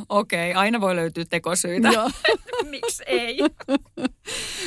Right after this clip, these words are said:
Speaker 2: Mut hei, hyvän parisuhteen menestysresepti, tota jotenkin mietin, että
Speaker 1: Mm.
Speaker 2: ehkä ite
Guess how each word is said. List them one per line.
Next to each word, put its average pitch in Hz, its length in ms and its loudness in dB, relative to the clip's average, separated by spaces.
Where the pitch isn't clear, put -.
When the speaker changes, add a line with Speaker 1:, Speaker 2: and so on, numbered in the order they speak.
Speaker 2:
Mut 262 220 4
hei, 262 160 6
hyvän 311 360 2
parisuhteen 220 800 2
menestysresepti, 190 1160 2
tota 208 320 4
jotenkin 170 460 2
mietin, 175 500 2
että 156 280 -2
Speaker 1:
Mm. 233 80 0
Speaker 2:
ehkä 196 340 2
ite 214 280 4